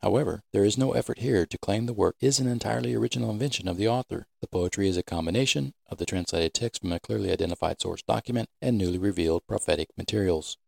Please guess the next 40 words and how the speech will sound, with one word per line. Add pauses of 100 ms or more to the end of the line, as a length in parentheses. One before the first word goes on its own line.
The
truth
about
the
source
material
for
this
work
has
been
stated
here, (160)
and
the
source
document (160)
is
more
than
one
hundred
and
fifty
years
old. (120)
This
creative
work
is
not
a
simple
translation
of
the
Ethiopic
manuscript
into
English.